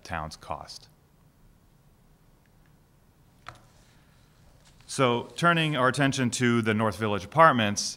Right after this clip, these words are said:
um, rather than looking at the average parcel, let's look at this, this specific property. So if you were to consider the property to be a regular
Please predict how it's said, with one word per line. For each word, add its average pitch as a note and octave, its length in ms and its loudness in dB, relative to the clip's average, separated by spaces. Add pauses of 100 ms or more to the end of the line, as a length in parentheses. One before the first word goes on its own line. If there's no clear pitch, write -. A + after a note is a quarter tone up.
um, F#2+ 560 0 (260)
rather G#2+ 280 2
than G2+ 100 0
looking G2 220 -4
at F#2 80 -6
the G#2 100 -4
average A#2 300 0
parcel, G2 400 -2
let's F#2+ 180 -6
look G2 140 -6
at E2+ 140 -6
this, F2 220 -6
this E2+ 180 -10
specific - 720 -6
property. E2+ 480 2 (420)
So G#2+ 140 -2
if C3 200 0
you B2+ 280 2
were B2 220 0
to A#2+ 460 0 (840)
consider C#3+ 480 0
the A#2 80 0
property G#2+ 480 2
to F#2+ 120 -6
be F2+ 460 -4 (500)
a F#2+ 140 -6
regular G2 760 0